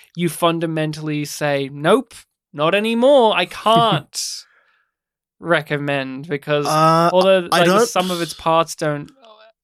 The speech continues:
Speaker 2: I, I
Speaker 1: align.
Speaker 2: don't, I don't know if I have ever hit that absolute point of, like, "No, this is fucking dead to me now." But I remember when we did, uh, Shoot 'em Up, I did talk about how when, when it was thought that Paul Giamatti was killed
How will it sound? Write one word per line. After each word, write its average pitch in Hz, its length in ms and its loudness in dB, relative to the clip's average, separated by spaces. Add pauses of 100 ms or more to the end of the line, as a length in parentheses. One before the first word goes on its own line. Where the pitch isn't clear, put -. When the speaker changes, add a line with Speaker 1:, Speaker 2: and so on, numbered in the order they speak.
(300)
Speaker 2:
I, - 120 -4
I - 20 -
Speaker 1:
align. 151 220 2
Speaker 2:
don't, 160 340 0
I 175 80 4
don't 214 220 2
know 262 200 4
if 226 260 2
I 147 800 2 (180)
have 147 200 -2
ever 131 280 0
hit 135 380 -6
that 117 260 -4
absolute 117 680 -6
point 107 260 -4
of, 95 100 -6
like, 101 180 -4
"No, 92 220 -6
this 98 260 -10
is - 120 -12
fucking 95 560 -10
dead 95 280 -8
to - 80 -18
me 92 180 -8
now." 95 200 -6
But 107 120 0
I 123 60 2
remember 139 380 0
when 233 180 -4
we 185 120 -2
did, 143 360 -2 (560)
uh, 117 260 -2
Shoot 131 460 -2
'em 110 120 -4
Up, 92 280 -8 (100)
I 107 120 -2
did 127 280 -8
talk 127 260 -4
about 110 260 -2
how 107 240 -2
when, 107 460 -4 (400)
when 135 140 0
it 135 80 2
was 131 160 -2
thought 156 280 2
that 139 180 0
Paul 127 240 0
Giamatti 110 420 -4
was 104 140 -8
killed 104 380 -4